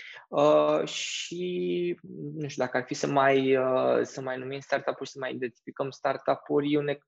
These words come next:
ecosistem din ce în ce mai efervescent. Apar inițiative, uh, încep să crească, uh, încep să se rebranduie, cum sunt cei de la sitter punct ro, care acum sunt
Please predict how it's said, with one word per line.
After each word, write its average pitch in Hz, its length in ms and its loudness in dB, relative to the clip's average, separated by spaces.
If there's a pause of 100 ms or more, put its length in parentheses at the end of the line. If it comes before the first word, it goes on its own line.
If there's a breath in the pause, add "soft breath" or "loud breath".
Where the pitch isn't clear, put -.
ecosistem 151 560 -2
din 147 120 -4
ce 156 100 -6
în 151 60 -4
ce 151 100 -8
mai 143 340 -2
efervescent. 123 800 -4 (420 loud breath)
Apar 151 560 2
inițiative, 135 1120 -2
uh, 113 500 2
încep 123 260 -8
să 143 120 -4
crească, 131 960 -2 (560 loud breath)
uh, 117 320 -2
încep 117 260 -2
să 139 120 -6
se 135 140 -2
rebranduie, 123 640 2
cum 123 200 -10
sunt 120 200 -10
cei 131 140 -2
de 117 120 2
la 110 360 2
sitter - 360 -4
punct 113 280 -8
ro, 123 180 4
care 113 220 0
acum 117 320 -2
sunt - 240 -10